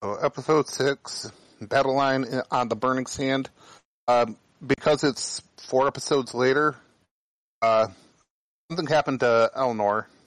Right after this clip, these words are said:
that made, oh,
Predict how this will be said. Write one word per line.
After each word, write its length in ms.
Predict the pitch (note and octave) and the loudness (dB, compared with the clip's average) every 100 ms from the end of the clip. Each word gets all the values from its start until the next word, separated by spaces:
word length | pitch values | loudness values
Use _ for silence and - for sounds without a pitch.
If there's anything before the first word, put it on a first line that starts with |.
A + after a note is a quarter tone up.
| _ _ _ _ _ _ _ _ _ | _ _ _ _ _ _ _ _ _
that 320 | A2+ G#2+ G#2+ - - | 2 4 2 0 -8
made, 460 | A#2+ A2+ A2+ A2+ G#2+ - _ _ _ _ - | -4 0 0 -2 -6 -16 _ _ _ _ 0
oh, 420 | A#2 A#2+ A#2 | 2 2 2